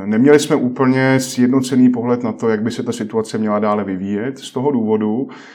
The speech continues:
jsme v posledním roku, eh, roce hledali investora, nějakým způsobem ty jednání probíhaly. Nicméně ty očekávání, ať už jsme se dostali i do té, řekněme, pokročilejší fáze jednání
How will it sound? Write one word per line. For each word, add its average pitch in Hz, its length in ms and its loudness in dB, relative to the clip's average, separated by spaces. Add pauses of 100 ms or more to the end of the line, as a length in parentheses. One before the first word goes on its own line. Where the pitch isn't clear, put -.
(140)
jsme 120 240 -6
v 113 60 -10
posledním 120 460 0
roku, 107 400 -2
eh, 101 480 -6
roce 113 300 -2
hledali 117 380 2
investora, 110 840 -4 (420)
nějakým 113 340 -4
způsobem 117 560 -4
ty 120 100 -2
jednání 107 480 0
probíhaly. 110 760 -2
Nicméně 123 920 0 (260)
ty - 120 -6
očekávání, 123 840 4
ať 123 180 -2
už 120 120 -8
jsme 120 120 -4
se - 120 -2
dostali 117 360 -2
i - 80 -2
do 117 80 -2
té, 120 200 2
řekněme, 117 320 0
pokročilejší 117 760 -2
fáze 107 420 -2
jednání 110 540 -2